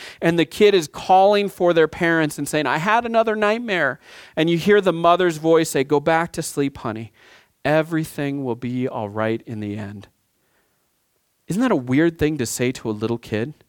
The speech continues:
Right? Like, like if, if my <laughs> kids have a nightmare, generally I go and tell them everything's gonna be okay. Everything's fine right now, right?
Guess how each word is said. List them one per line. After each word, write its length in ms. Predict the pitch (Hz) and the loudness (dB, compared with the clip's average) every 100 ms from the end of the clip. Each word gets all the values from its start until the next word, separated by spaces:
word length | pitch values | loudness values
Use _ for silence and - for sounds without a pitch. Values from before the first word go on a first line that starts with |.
| _ _ _ _ _ _ _ _ _ _ | _ _ _ _ _ _ _ _ _ _
Right? 280 | 143 170 180 _ _ _ _ | -2 -2 -2 _ _ _ _
Like, 240 | 143 143 139 | 0 0 0
like 300 | 151 147 131 - | -2 -2 -2 -4
if, 180 | 156 - | -4 -2
if 180 | 151 143 | -4 0
my 240 | 156 196 220 | 0 2 0
<laughs> 140 | - | 2
kids 300 | 220 185 175 - - | 4 4 -2 -16 -4
have 200 | 180 175 | -2 0
a 60 | 165 | 0
nightmare, 520 | 160 170 180 156 143 | 0 0 0 0 2
generally 380 | 135 165 202 185 | 2 2 4 2
I 80 | |
go 200 | 160 165 | 4 2
and 80 | 160 | 2
tell 160 | - 165 | 0 0
them 100 | 156 | 2
everything's 440 | 160 185 185 165 | 0 0 -2 0
gonna 120 | 160 | 0
be 120 | 151 151 | 2 2
okay. 300 | 139 147 110 | 2 0 0
Everything's 420 | 117 143 165 147 | 0 -2 -4 -6
fine 520 | - 160 156 156 156 | -2 0 2 0 -4
right 340 | - 139 135 131 | -4 -2 -2 -2
now, 500 | 139 139 117 80 131 _ _ _ _ _ | -2 -2 -2 -6 -12 _ _ _ _ _
right? 320 | 131 156 214 | 0 0 -2